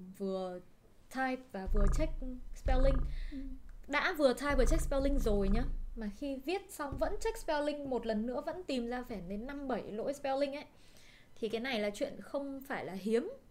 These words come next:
Speaker 1: đối với mọi người đâu. Nhưng mà thế nó tạo cho mình một cái bài học ấy là nhắc nhở bản thân mình khi mà mình vừa viết mình nên vừa check spelling là cái thứ nhất này.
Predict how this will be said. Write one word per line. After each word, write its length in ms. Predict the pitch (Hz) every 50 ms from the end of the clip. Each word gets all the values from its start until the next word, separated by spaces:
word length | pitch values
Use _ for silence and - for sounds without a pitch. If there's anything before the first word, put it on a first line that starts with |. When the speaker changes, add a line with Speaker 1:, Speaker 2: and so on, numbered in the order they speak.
| - -
Speaker 1:
đối 200 | - 220 220 226
với 240 | 214 226 220 226
mọi 160 | 240 311 254 208
người 260 | 214 214 214 214 220
đâu. 200 | 247 269 262 262 - - - - - - - - - - -
Nhưng 220 | 214 254 254 254
mà 420 | 247 226 214 208 208 208 202 196 196 202 - - - - - - -
thế 140 | - 226 214
nó 240 | 226 226 220 233 247 240 - - -
tạo 180 | - - - 214
cho 100 | - 247
mình 160 | 240 226 208
một 60 | 208
cái 80 | 208 226
bài 120 | 240 233
học 140 | 226 208 196
ấy 80 | 220 233
là 200 | 240 220 202 196
nhắc 200 | 196 247 285 302
nhở 140 | 254 180
bản 160 | 170 185 180 190
thân 180 | 233 226 226
mình 120 | 214 196 196
khi 180 | - - 254
mà 120 | 233 226 202
mình 160 | 196 196 190
vừa 160 | 185 202 190
viết 200 | 185 254 294 311
mình 180 | 285 233 208 214
nên 180 | 233 233 233
vừa 180 | 202 208 196 190
check 200 | 196 285 285 -
spelling 360 | - - 233 233 240 240 226
là 60 | 208
cái 100 | 190 202
thứ 60 | 214
nhất 180 | 220 254 285 294
này. 120 | 269 214